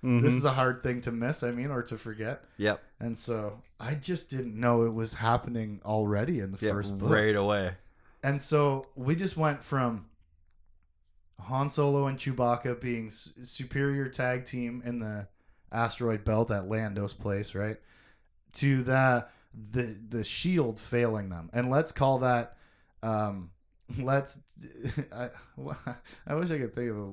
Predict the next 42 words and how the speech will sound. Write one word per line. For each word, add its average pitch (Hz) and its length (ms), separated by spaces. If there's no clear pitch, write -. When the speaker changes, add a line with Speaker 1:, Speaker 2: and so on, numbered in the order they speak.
Speaker 2:
a - 20
word 104 400
better 101 260
than 85 280
meta, 85 280
but 117 120
let's, 165 240
like, 175 200
take 156 240
that 139 320
to 127 280
a, 120 180
to 127 240
an 117 80
outside 123 640
perspective 110 560
of 104 120
thinking. 110 440
And 120 180
what 156 180
they 143 140
lost 143 480
actually 123 400
was 110 260
their 101 160
plot 110 380
armor. 76 380
Speaker 1:
Yes. 104 440
Speaker 2:
And 131 200
that's 156 240
representative 135 640
of 113 140
all 151 200
the 120 120
main 98 260
characters, 85 560
I 104 120
would 92 180
think, 202 400
at 101 160
this 120 180
point. 85 320